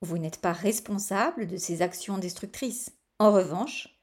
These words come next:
vous avez la responsabilité de faire maintenant vos propres choix,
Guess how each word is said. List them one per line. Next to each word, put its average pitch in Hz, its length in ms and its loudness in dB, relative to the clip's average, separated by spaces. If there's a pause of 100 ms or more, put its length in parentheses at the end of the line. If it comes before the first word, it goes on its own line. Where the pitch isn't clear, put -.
vous 202 160 2
avez 202 120 6
la 202 120 6
responsabilité 214 800 0
de 175 100 -4
faire 175 240 -6
maintenant 262 640 2
vos 233 140 0
propres 208 360 -2
choix, 196 400 -4